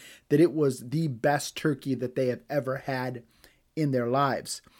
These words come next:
The brine turkey, the fresh turkey, was good.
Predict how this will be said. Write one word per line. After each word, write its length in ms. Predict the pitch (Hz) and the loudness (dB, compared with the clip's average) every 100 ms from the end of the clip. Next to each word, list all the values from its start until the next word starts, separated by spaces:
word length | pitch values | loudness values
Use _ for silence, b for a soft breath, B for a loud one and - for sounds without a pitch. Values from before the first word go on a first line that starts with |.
| B B B B | B B B B
The 200 | 156 196 | 0 2
brine 420 | 156 247 285 302 | 4 2 4 4
turkey, 260 | 233 247 240 | 2 0 0
the 100 | 220 | -2
fresh 280 | - 233 226 | 0 -4 -2
turkey, 320 | 247 233 208 | -4 -4 -6
was 300 | 165 147 120 | 0 0 0
good. 500 | 120 151 160 233 226 | 2 6 6 6 -6